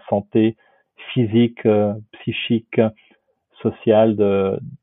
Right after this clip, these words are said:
par-, en particulier des jeunes athlètes. Et, et ce, ce tremblement de terre personnel que j'ai vécu là-bas,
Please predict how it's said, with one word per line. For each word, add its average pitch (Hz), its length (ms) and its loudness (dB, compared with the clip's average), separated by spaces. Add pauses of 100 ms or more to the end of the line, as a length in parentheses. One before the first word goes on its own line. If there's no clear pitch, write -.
(400)
par-, - 220 -4
en 110 100 0
particulier - 580 -4
des 110 160 2
jeunes 110 300 0
athlètes. 107 460 -4 (680)
Et, 113 340 -6
et 110 60 -6 (120)
ce, 110 380 0 (360)
ce 127 60 -10
tremblement 156 480 2
de 135 80 -6
terre 147 240 2
personnel 170 500 0
que 120 120 -8
j'ai 117 120 -4
vécu 117 280 -6
là-bas, 113 400 -4